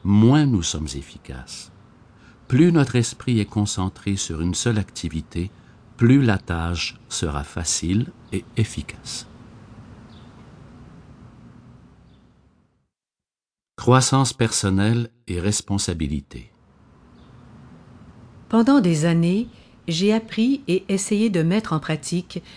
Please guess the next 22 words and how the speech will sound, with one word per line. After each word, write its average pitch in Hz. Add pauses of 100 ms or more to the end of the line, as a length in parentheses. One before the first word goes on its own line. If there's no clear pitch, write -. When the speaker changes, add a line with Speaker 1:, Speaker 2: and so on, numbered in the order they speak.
Speaker 2:
les 180
idées 190
que 185
vous 151
avez 151
exposées 156
dans 151
vos 143
livres 147
et 139
vos 147
conférences. 139 (680)
Avant 147
ce 143
temps, 175 (520)
j'ai 190
fait 208
de 175
mauvais 175
choix 151
de 143
vie, 127